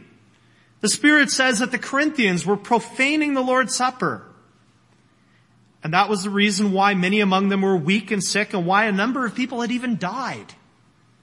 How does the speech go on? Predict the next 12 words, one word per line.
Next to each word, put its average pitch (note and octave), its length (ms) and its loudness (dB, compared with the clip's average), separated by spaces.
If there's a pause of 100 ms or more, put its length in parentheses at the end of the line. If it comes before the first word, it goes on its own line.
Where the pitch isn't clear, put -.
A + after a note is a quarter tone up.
(560)
It - 1300 -18
wasn't A#3+ 260 4
necessarily A3+ 720 4
that G3 180 2
the F#3 60 0
ones G#3 360 2
who F#3+ 120 0
were E3 120 0
weak G#3 380 0
and C#3+ 120 -10
sick A#3 400 -8
or D3+ 160 -6